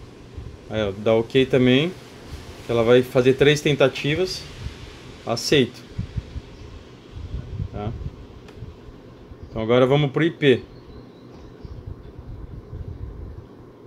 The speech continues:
Ó, então ela achou esse I P aqui, tá? Esse I P que tá disponível na rede, um nove dois meia oito zero cento e onze,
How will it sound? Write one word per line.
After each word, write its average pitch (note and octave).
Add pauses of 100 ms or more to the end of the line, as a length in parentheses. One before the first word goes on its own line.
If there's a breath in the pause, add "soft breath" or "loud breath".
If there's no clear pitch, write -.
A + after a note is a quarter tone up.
(1500)
Ó, A2 (160)
então B2+
ela C#3
achou D3+
esse E3
I F3
P F3
aqui, E3 (1000)
tá? B2+ (800)
Esse B2
I C#3+
P D3+
que D3+
tá E3+
disponível D#3+ (1200)
na B2+
rede, D3
um C3
nove C#3
dois D3
meia D#3
oito D#3 (840)
zero C#3
cento D#3+
e F#3+
onze, C3+